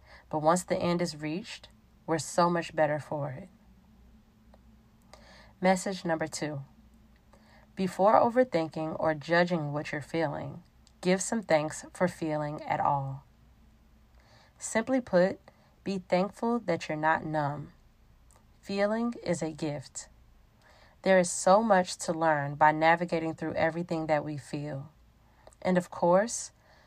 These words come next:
joy wouldn't feel so good if we didn't know its opposite. Get all the way down and get all the way up. Message number three. Be more curious.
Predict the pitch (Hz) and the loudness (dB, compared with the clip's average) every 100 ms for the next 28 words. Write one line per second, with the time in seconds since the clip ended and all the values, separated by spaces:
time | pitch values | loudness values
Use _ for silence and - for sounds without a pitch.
0 | _ - 170 175 180 202 233 185 202 190 | _ -14 -10 2 6 8 6 2 -2 -4
1 | 180 175 175 170 - 175 196 175 160 147 | -4 0 0 0 0 2 2 0 -2 -2
2 | 175 - 165 - 170 165 - 160 156 151 | -8 -10 -10 -6 -6 -4 -4 -2 0 2
3 | - 147 - 151 - - - - _ _ | 0 -2 0 0 -2 -8 -10 -10 _ _
4 | _ _ _ _ _ _ _ _ _ _ | _ _ _ _ _ _ _ _ _ _
5 | - _ _ 214 196 - 175 180 196 208 | -20 _ _ -2 0 6 10 12 10 8
6 | 208 208 175 156 147 147 151 175 _ _ | 4 2 2 0 0 -4 -8 -14 _ _
7 | _ 160 156 160 - - 156 160 156 143 | _ -6 -4 -6 -2 4 6 6 4 0
8 | 143 - 78 - - - _ _ _ _ | -2 -2 -4 -6 -14 -20 _ _ _ _
9 | _ _ _ _ _ _ _ _ _ _ | _ _ _ _ _ _ _ _ _ _
10 | _ _ _ _ - _ _ 180 185 196 | _ _ _ _ -20 _ _ 2 2 2
11 | 185 170 165 160 151 143 139 147 _ _ | -2 -2 -2 -4 -2 -4 -4 -12 _ _
12 | _ _ _ _ _ _ _ 165 196 202 | _ _ _ _ _ _ _ -4 -2 2
13 | 180 175 - - 147 143 - 180 - - | 2 2 0 -8 -6 -8 -10 -12 -12 -14